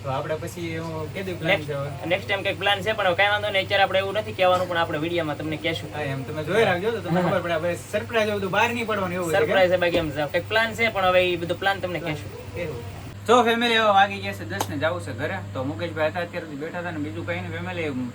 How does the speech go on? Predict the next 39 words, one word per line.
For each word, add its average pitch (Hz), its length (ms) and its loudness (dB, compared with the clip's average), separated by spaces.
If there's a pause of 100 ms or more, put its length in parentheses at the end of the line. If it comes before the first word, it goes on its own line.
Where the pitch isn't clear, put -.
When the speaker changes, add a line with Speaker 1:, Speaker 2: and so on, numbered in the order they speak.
(280)
Speaker 1:
મોઢાનો 156 380 0
શેપ 175 260 -4
હાથમ 165 420 -4
આઠમ 165 240 -2
બગડી 151 220 -2
ગયા 143 200 -2
આપણે 135 160 -6
એવું 139 160 -4
બધું. 135 140 -6
તો 147 120 -2
કેવા 165 280 -4 (640)
ઓલા 160 120 -2
પાસે 165 260 -4
ગયો 170 160 -6
તો 175 100 -8
મેં 165 180 -6
જો 156 100 -6
કાલના 156 280 -2
વાળા 156 180 0
દાઢી 147 240 -4
કરાવતો 143 360 -4
તો 139 120 -6
કેવું 170 180 -4
બધું 147 140 -4
બગાડી 147 320 -2
નાખ્યું 127 340 -4
મોઢું, 117 300 -6
વાત 139 240 -4
જવા 131 160 -2
જેવું 123 320 -8
થઈ 143 100 -4
ગયું. 151 180 -6 (320)
અને 135 340 -4
દાંતમાં 151 420 -2
ઓલું 151 240 -4
કરાવી 156 240 -2
ગયો 170 100 -6
તો 170 100 -6
દવાખાને 160 420 -4